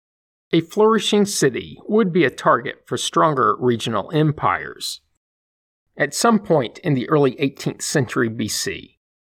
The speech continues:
Hazor would become a vassal for the Syrian Empire,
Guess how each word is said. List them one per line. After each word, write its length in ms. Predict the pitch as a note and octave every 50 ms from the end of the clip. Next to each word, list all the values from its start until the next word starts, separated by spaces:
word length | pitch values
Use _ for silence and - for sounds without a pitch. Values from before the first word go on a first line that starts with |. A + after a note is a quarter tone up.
| _ _ _
Hazor 360 | - F#3+ G#3 G3+ F3+ A3+ A3
would 220 | G#3 G#3+ G#3 F3
become 320 | E3+ F#3 - - F#3+ D#3+ D3
a 60 | C#3
vassal 600 | B2 A#2+ B2+ G#2+ G#2+ - - - A2+ G2+ G2+ - -
for 120 | - - C#3+
the 80 | C#3 C3
Syrian 580 | - - - G3 F#3+ F#3+ F#3 F3 D#3 B2+ A#2+
Empire, 680 | - C#3 C3+ B2 - - A#2 G2 E2+ D#2+ F2 - - -